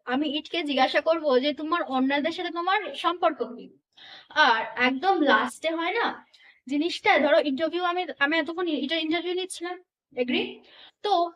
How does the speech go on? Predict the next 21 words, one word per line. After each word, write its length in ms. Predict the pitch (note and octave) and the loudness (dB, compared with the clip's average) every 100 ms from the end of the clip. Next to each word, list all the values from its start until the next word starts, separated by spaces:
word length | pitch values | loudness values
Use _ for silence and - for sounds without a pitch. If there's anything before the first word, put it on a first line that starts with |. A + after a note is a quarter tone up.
| D4+ | -2
লা-, 140 | D4 | 2
আমরা 200 | C4 D#4+ | 2 2
যখন 180 | F#4+ F#4 | 0 2
ইন্টারভিউ 360 | D#4 E4 F4+ | 2 0 -2
দিই 180 | D4+ C4+ | -2 -2
তখন 200 | D#4+ E4 | -2 -2
আমরা 160 | F4 F4+ | -2 2
লাস্টে 420 | D4 B3 - E4+ | 2 2 -2 -6
কি 120 | E4 | -6
করি 220 | E4 G4 | -4 -4
না, 140 | G4+ D4+ | -2 2
লাস্টে 380 | C4 C4 - D#4+ | 2 0 -2 0
আমাকে 340 | D#4 D#4+ E4+ | 0 -2 -4
যে 100 | D#4 | -4
ইন্টারভিউয়ার 540 | D4 C4+ C#4 D4+ E4+ F4 | 0 0 0 0 -2 -2
থাকেন 480 | C4 - A#3 F#4+ - - - | -6 -4 -4 -6 -8 -16 -14
তিনি 140 | D#4 E4 | -6 -2
আমাকে 300 | E4 F4 F#4 | 0 0 0
বলেন 460 | D#4+ B3 B3 F4 F4+ | 2 2 2 -2 -4
যে, 200 | D#4 G4 A4+ A#3+ - _ _ _ | -2 0 0 -2 -10 _ _ _
"তোমার 300 | D#4+ E4 G#4 | 0 2 2